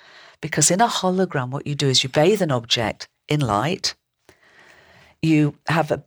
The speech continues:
a beam of light, you spit it, one beam goes on, the other beam bathes that object in light, picks up all sorts of information about it, comes back, combines with the original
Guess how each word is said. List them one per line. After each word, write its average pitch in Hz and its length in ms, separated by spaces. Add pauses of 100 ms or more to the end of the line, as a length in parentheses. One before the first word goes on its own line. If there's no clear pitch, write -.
(180)
a 143 60
beam 226 260
of 202 140
light, 143 180
you 131 60
spit - 360
it, 107 140 (280)
one 165 240
beam 196 180
goes 156 300
on, 127 300 (180)
the 139 120
other 147 160
beam 135 380
bathes 147 460
that 113 140
object - 520
in 131 60
light, 127 220
picks - 240
up - 160
all 208 300
sorts - 440
of 147 80
information 143 840 (340)
about 143 480
it, 113 240 (680)
comes 214 420
back, 151 320
combines 160 720
with 151 100
the 156 100
original 156 580